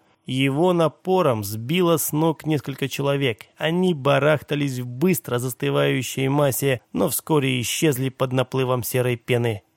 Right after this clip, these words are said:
В коридоре остались лишь я, свернувшийся калачиком у стены Лелик, и проводник, так и не выпустивший банку из рук.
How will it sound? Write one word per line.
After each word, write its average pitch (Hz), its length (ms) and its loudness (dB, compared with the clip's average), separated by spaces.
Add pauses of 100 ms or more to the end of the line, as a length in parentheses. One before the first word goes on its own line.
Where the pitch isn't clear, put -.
В - 60 -18
коридоре 151 880 2
остались 143 640 -2
лишь 127 280 -4
я, 156 340 2 (100)
свернувшийся 156 840 0
калачиком 151 600 0
у 147 40 -2
стены 147 400 0
Лелик, 170 460 0 (160)
и 196 340 4
проводник, 151 720 4 (180)
так 220 260 0
и 143 60 2
не 135 160 2
выпустивший 123 680 -4
банку 113 440 -2
из 113 200 -2
рук. 113 320 -2